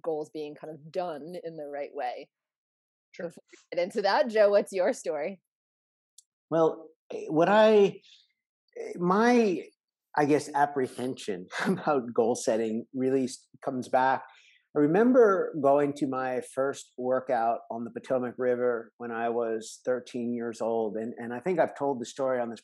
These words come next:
Speaker 3: podcast before that I wasn't just going to a workout. Like, I was going to a workout at one of the highest performing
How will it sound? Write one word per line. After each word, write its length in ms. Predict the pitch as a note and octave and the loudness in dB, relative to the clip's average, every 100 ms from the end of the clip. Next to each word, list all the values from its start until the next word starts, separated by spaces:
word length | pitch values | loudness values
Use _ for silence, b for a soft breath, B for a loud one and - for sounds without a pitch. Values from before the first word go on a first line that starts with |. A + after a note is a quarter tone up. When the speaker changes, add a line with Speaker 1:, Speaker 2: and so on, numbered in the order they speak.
| - | -6
Speaker 3:
podcast 360 | A#2 B2 A#2 - | -4 -4 -6 -8
before 400 | A#2 - G#3 D#3+ | -10 -4 0 2
that 240 | C#3 C#3 - b b b b _ D#3 | 4 2 -2 b b b b _ 0
I 60 | |
wasn't 220 | G#3+ A#3+ | 4 4
just 160 | G3+ C3+ | 4 2
going 260 | D3 D3 C#3 | 0 0 -2
to 120 | B2+ | -4
a 60 | |
workout. 540 | A#2 A#2+ A#2+ A#2 G#2+ G#2+ | -4 -6 -6 -8 -8 -8
Like, 120 | A#2+ - | -10 -2
I 80 | C#3 | 0
was 200 | D#3+ E3 | 2 0
going 320 | C#3 C#3+ C#3 | 2 0 0
to 120 | C3+ B2+ | -2 -2
a 80 | |
workout 520 | B2 B2 - B2+ A#2 A#2 A#2+ | -2 -4 -4 -4 -2 -4 -4
at 80 | A#2+ | -2
one 160 | B2 | -2
of 80 | A#2+ | -2
the 80 | A#2 - | -4 -2
highest 380 | C3+ D3 D#3 D3 | 0 2 0 -4
performing 680 | - - C3+ C3+ C3 B2+ | -10 -4 -2 -2 -2 -4